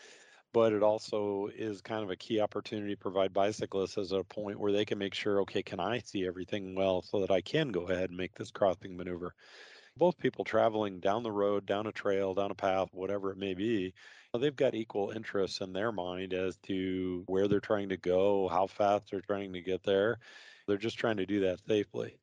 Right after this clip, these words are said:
at the end of the day. So a lot of key things for us when we look at an intersection. We may want to do things with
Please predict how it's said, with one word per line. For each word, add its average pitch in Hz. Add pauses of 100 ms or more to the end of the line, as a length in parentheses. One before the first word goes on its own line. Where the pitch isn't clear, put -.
(100)
at 101
the 98
end 92
of 90
the 90
day. 95 (160)
So 98 (800)
a 120
lot 127
of 113
key 120
things 120
for 117
us 113
when 98
we 101
look 98
at 98
an 101
intersection. 101
We 98
may 104
want 104
to 107
do 101
things 98
with 95